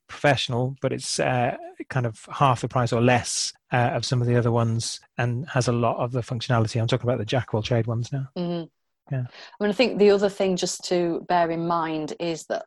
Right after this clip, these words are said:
Speaker 2: most of these apps do have a free trial period.
Speaker 1: Mm.
Speaker 2: So it's a really good idea to sign up for those and do your best to sort of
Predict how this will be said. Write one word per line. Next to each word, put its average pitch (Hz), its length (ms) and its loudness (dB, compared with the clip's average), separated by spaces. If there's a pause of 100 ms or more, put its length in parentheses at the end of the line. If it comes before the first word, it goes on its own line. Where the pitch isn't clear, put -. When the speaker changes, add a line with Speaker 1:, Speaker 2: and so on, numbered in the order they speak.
Speaker 2:
most 185 580 6
of 165 160 -4
these 151 420 -4
apps - 380 -10
do 175 160 0
have 160 240 -6
a 156 60 -12
free 156 240 -6
trial 147 300 -6
period. 139 460 -4 (240)
Speaker 1:
Mm. 123 260 4 (200)
Speaker 2:
So 170 220 4
it's - 260 0
a 180 60 -4
really 170 480 4
good 170 260 2 (140)
idea 160 480 4
to - 180 -2
sign 185 320 6
up 190 160 2
for 170 60 -4
those 147 480 4
and 160 240 -2 (300)
do 190 140 6
your 175 160 6
best - 540 0
to 170 100 -4
sort 160 200 -2
of 151 100 -12